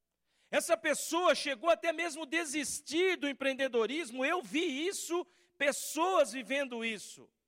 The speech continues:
E eu creio que não foi só eu. Muitos aqui talvez viram isso. Sim ou não? Mas, amados, coisa linda é o que diz a palavra de Deus no livro de Jeremias, no capítulo dezessete.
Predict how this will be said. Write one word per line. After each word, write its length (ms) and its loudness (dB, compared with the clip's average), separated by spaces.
E 100 -14
eu 100 -2
creio 260 -4
que 120 -14
não 120 -8
foi 220 -6
só 260 -4
eu. 240 -8
Muitos 400 -12
aqui 260 -12
talvez 460 -10
viram 380 -14
isso. 340 -20
Sim 320 -8
ou 80 -4
não? 220 -10
Mas, 240 -2
amados, 720 -4
coisa 400 2
linda 320 -2
é 40 2
o 60 -2
que 120 -8
diz 240 -4
a 80 2
palavra 440 0
de 140 -4
Deus 540 0
no 120 -6
livro 240 -2
de 140 -6
Jeremias, 760 0
no 120 -4
capítulo 480 -6
dezessete. 880 -2